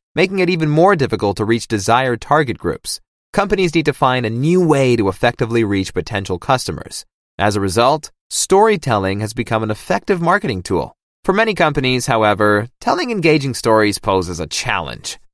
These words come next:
Because many products seem too dry, monotonous, or serious at first glance, it might seem difficult to tell a story about them. Fortunately,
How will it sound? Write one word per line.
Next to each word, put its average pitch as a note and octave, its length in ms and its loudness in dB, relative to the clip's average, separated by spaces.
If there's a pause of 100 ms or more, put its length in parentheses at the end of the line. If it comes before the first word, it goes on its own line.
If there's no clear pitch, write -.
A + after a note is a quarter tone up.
(140)
Because F3 300 2
many F3 180 2
products C3 400 2
seem A2+ 240 -6
too G#2+ 180 -4
dry, G2+ 680 0
monotonous, A#2+ 760 -2
or A2 120 0
serious D3 560 2
at F2 100 -6
first A2 280 -2
glance, A2 440 0 (240)
it F#3+ 80 -6
might A#3+ 180 -2
seem A3 200 0
difficult E3+ 360 2
to F#2+ 60 -6
tell A2+ 180 0
a G2 60 -2
story D3+ 360 2
about D#2+ 280 -2
them. A1+ 260 -12 (200)
Fortunately, B2 800 0